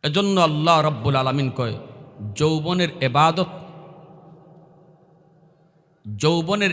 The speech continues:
এবাদত একজন যুবককে যৌবনই আল্লাহর অলি বানাইয়া দেয়।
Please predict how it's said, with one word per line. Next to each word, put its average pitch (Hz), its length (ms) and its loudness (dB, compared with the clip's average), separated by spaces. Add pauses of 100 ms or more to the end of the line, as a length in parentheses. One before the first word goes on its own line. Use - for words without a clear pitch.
এবাদত 170 500 4 (500)
একজন 139 480 -2
যুবককে 139 600 0 (600)
যৌবনই 165 640 2
আল্লাহর 143 440 2
অলি 135 220 2
বানাইয়া 110 300 -2
দেয়। - 180 -10